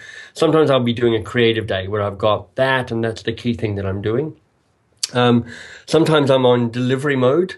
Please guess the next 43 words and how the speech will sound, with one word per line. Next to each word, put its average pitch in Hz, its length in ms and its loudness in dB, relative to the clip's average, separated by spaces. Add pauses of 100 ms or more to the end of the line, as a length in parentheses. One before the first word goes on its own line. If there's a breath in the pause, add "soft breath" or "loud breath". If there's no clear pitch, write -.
although 131 240 0
I 127 60 2
do 131 140 -2
that 117 160 0
less 120 260 0
and 113 100 -2
less 127 220 -2
'cause 107 220 -6
part 101 260 0
of 110 160 0
what 107 220 0
we're 113 120 0
trying 107 320 0
to 101 60 -6
do 107 140 0
at 92 100 -2
Box - 260 -2
of 104 60 -10
Crayons 131 400 2
is 98 120 -8
have 104 300 0 (140)
other 110 180 -2
people 113 340 -6
deliver 101 360 -4
our 95 100 2
programs 98 540 -2
for 107 240 2
us. 147 240 -2 (520 loud breath)
Um, 104 520 0
but 135 100 4
honestly, 147 440 2
there 117 180 0
are 117 60 0
times 127 260 -2
where 113 100 2
I 107 40 4
love 110 260 0
doing 101 240 -4
that. 76 240 -8 (180)
You 123 60 0
know, 120 100 4
my 123 140 4
favorite, 113 720 0